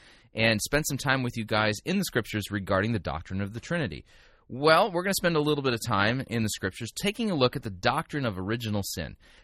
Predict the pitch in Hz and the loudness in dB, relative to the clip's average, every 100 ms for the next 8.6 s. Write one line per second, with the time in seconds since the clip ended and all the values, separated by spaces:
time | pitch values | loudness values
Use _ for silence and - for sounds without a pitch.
0 | - 170 302 311 185 - - 175 208 131 | -2 2 4 2 -2 -4 -4 0 2 2
1 | 135 135 117 98 107 98 95 127 120 98 | 2 0 -2 -2 -4 -6 2 4 6 2
2 | 87 - 113 101 92 85 - 82 85 85 | -2 -4 -2 -2 -4 -6 -8 -10 -4 -4
3 | - 60 - - - 113 147 110 110 214 | -6 -12 -14 -20 -10 -4 -2 0 2 2
4 | - 262 254 180 147 143 143 113 - - | 2 -4 -2 0 0 2 0 -2 -8 0
5 | 123 131 131 160 170 _ _ - _ _ | 4 4 4 2 -4 _ _ -20 _ _
6 | - 120 151 151 131 117 107 - 151 135 | -2 2 6 6 4 -2 -4 0 2 4
7 | 107 113 117 117 107 - 107 101 95 80 | 2 2 2 2 0 -2 0 0 0 -2
8 | 85 85 85 - - | -4 -4 -4 -8 -14